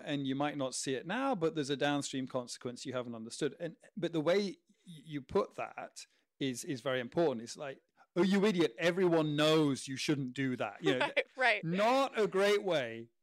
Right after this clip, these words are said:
Speaker 2: <laughs> No.
Speaker 1: You know, no one really likes being criticized, even if you're criticizing the thing that they've created.
Speaker 2: Right.
Speaker 1: Um, so part of this, by the way, is also if you were on the receiving end of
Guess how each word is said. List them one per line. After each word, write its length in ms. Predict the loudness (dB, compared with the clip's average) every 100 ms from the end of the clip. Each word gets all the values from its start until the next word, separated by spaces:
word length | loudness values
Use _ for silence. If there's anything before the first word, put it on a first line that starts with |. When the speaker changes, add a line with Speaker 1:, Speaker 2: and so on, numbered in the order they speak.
| -10
Speaker 2:
<laughs> 200 | -4 0
No. 200 | 0 0 -4 -10 _ _
Speaker 1:
You 140 | -2 0
know, 140 | 2
no 40 | 2
one 160 | 2
really 240 | 4 4 4
likes 280 | 2 0 0
being 180 | -2
criticized, 520 | 0 -2 2 4 4 2
even 180 | 0 0
if 140 | 0
you're 80 | -2
criticizing 720 | -2 -6 -4 0 0 -2 -6
the 80 | -4
thing 240 | -2 -2
that 120 | -2
they've 200 | -6 -8
created. 800 | -8 -6 -4 -6 -8 -12 -14 -16 -18 -20 _
Speaker 2:
Right. 360 | -6 -2 -2 -2
Speaker 1:
Um, 180 | -6 -8 _ _ _ _ -12 -6
so 160 | -4
part 280 | 2 4 4
of 60 | 2
this, 160 | -2
by 220 | 2 2 4
the 80 |
way, 180 | 4 2
is 100 | 2
also 240 | -2 -2 -4
if 140 | -4
you 140 | -4
were 120 | 0 2
on 100 | 0
the 80 | -4
receiving 480 | -8 -6 -4 -4 -6
end 220 | -6
of 60 | -10